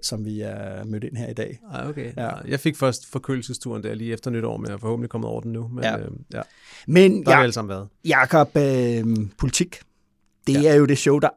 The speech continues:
Speaker 1: aldrig stopper. Der har været, øh, der har været en nytårstale,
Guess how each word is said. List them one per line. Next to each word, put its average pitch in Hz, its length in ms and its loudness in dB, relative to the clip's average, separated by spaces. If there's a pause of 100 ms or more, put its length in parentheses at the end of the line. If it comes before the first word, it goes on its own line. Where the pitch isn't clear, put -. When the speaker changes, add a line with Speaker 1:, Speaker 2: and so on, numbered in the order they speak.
Speaker 1:
aldrig 113 260 -4
stopper. 95 400 -8 (260)
Der 113 120 2
har 127 280 2
været, 107 760 -4
øh, 98 60 -6
der 95 300 -10
har 113 60 -2
været 117 140 2
en - 60 4
nytårstale, 151 520 0